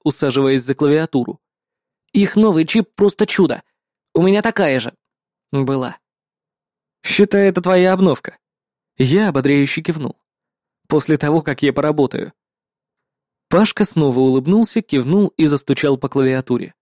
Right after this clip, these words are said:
"Информация обо всех известных зонах перехода", подумал я, мысленно обращаясь к справочному кристаллу.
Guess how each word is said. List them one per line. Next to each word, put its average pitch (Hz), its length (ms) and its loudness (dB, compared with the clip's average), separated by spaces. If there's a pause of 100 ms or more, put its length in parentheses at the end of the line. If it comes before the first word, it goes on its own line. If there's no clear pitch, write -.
(1040)
"Информация 147 920 -2
обо 143 280 -2
всех - 280 -4
известных 156 520 0
зонах 135 300 -4
перехода", 147 600 -2 (540)
подумал 127 400 0
я, 160 200 -2
мысленно 139 460 -2
обращаясь 135 520 -2
к - 80 -16
справочному 139 520 -2
кристаллу. - 560 -6